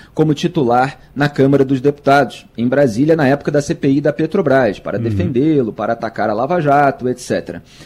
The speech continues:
Speaker 1: Então o Vadir Damus, ele já fez proposta de delação premiada, é, que se tivesse sido aprovada, não poderia ter rendido essa prisão, como ela aconteceu ontem.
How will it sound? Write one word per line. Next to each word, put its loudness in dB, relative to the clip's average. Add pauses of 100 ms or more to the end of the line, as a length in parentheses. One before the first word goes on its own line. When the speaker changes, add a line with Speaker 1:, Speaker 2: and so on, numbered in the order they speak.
(140)
Speaker 1:
Então 0
o 2
Vadir 4
Damus, 0
ele -2
já 0
fez -2
proposta 0
de -4
delação -2
premiada, -2 (480)
é, 2
que -4
se -10
tivesse 0
sido -4 (140)
aprovada, 0 (540)
não 2
poderia 0 (320)
ter 6
rendido 2
essa -4
prisão, -6 (540)
como 0
ela 2
aconteceu 0
ontem. -2